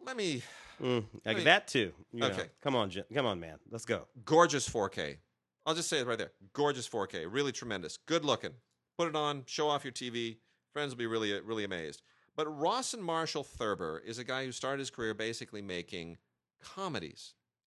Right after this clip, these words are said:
Speaker 1: And he's trying to go all action now, and he wrote this. Here's the thing.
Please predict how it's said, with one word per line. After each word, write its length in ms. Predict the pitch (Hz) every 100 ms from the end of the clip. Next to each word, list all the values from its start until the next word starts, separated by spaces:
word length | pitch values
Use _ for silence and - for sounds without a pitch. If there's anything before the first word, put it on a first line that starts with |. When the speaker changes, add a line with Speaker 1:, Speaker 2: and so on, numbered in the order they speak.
| _ _ -
Speaker 1:
And 80 | 117
he's 100 | 107
trying 300 | - 185 196
to 60 |
go 160 | 147 147
all 340 | 143 139 - -
action 380 | 127 - 107
now, 240 | 92 85 78
and 80 | 87
he 60 |
wrote 300 | 92 135 139
this. 200 | 107 82 - - _ _
Here's 380 | - 202 196 139
the 100 | 131
thing. 380 | 123 104 80